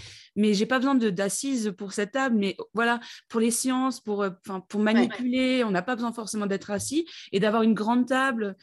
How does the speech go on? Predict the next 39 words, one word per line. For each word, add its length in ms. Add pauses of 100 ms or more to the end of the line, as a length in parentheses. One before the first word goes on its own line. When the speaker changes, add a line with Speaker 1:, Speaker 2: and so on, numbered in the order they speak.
(320)
Speaker 1:
Voilà, 180
c'est 160
quand 160
même, 280
c'est 160
quand 100
même 160
chouette. 300 (100)
Et, 220
et 100
rien 300
que 80
pour 100
les 80
rendez-vous 400
avec 160
les 60
parents, 400 (260)
j'ai 160
reçu 240
une 120
maman 260
la 100
semaine 260
dernière. 460 (360)
Euh, 300
la 140
pauvre, 260
j'ai 140
dû 120
l'asseoir 320
sur 120
une 100
table 220
d'élèves, 420
euh, 240
enfin, 180
c'est, 20
Speaker 2:
<laughs> 500